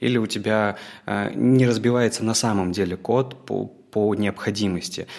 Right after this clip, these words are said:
Вот, э, Эдди предложил, э, делить его по роутингу, но это ведь тоже как бы... э,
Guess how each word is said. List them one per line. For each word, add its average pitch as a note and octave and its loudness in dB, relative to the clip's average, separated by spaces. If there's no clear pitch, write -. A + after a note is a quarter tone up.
Вот, G2+ -2
э, G#2 2
Эдди B2 2
предложил, A#2 2
э, G#2 -2
делить A2+ 0
его A2 -2
по G#2+ -4
роутингу, C#3 4
но D3 4
это D#3 0
ведь D3+ -6
тоже D#3 4
как G#2 -2
бы... F#2+ 0
э, F2+ -4